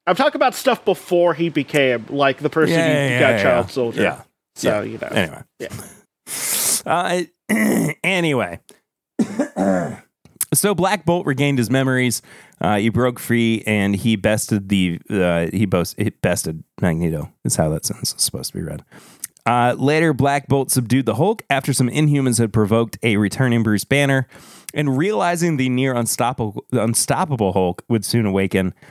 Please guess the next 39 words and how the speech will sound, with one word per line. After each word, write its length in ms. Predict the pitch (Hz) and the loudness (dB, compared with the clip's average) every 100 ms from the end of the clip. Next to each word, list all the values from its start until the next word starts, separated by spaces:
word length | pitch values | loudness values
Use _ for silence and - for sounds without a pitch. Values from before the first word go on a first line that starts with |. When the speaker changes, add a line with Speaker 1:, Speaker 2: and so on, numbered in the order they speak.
| - | -10
Speaker 2:
uh, 200 | - 82 | -2 0
Black 420 | 82 92 113 120 - | 0 0 0 0 0
Bolt 300 | 104 101 - | 0 0 -2
sent 320 | - 139 127 | 0 0 0
him 260 | 131 117 120 | 0 0 0
in 140 | 143 151 | 0 2
a 80 | |
rocket 380 | 113 104 101 104 | 2 2 0 -2
into 200 | - 90 | 0 0
space, 540 | - - 175 180 175 - - - - | 0 0 2 2 0 -4 -10 -12 -2
where 100 | 165 | 0
he 40 | |
landed 320 | 170 156 147 135 | 2 2 2 2
on 120 | 123 | 0
the 80 | 110 | 0
High 220 | 120 123 | 0 0
Evolutionary's 800 | 123 120 117 107 131 113 107 - | 0 2 2 0 0 2 0 -2
Counter-Earth. 760 | - 107 95 - 87 82 - - _ - | -2 -2 -2 -2 -2 -4 -10 -20 _ -6
Incredible. 600 | 107 - 85 82 85 - _ - - | -6 -4 -6 -6 -10 -10 _ -18 -2
Uh, 300 | 95 95 98 | 0 0 0
in 160 | - 135 | 0 0
the 80 | 117 | 0
following 480 | - 135 135 120 113 | 0 -2 -2 -2 -2
months, 300 | 110 110 - | -2 -2 -4
Black 360 | 117 120 117 | -2 0 0
Bolt 320 | 117 110 110 - | 0 0 0 -2
and 300 | 113 107 107 92 | 0 2 0 0
the 180 | 110 107 | -2 0
other 220 | 123 135 | 2 2
Inhumans 520 | 110 104 110 107 101 - | 2 2 2 2 0 0
faced 320 | 107 98 - | 0 2 2
such 300 | 104 87 - | 0 0 -2
threats 400 | - 113 104 - - - _ | 0 0 0 -6 -12 -20 _
as 280 | - 123 113 | -2 0 0
the 140 | 120 113 | 0 0
Negative 380 | 98 98 98 | 2 2 0
Zone's 440 | 90 92 87 85 - _ - | 2 2 2 0 -4 _ -16
Blast 500 | - 95 95 101 - | -6 0 0 2 0
Star 440 | 87 85 85 131 | 0 0 0 -2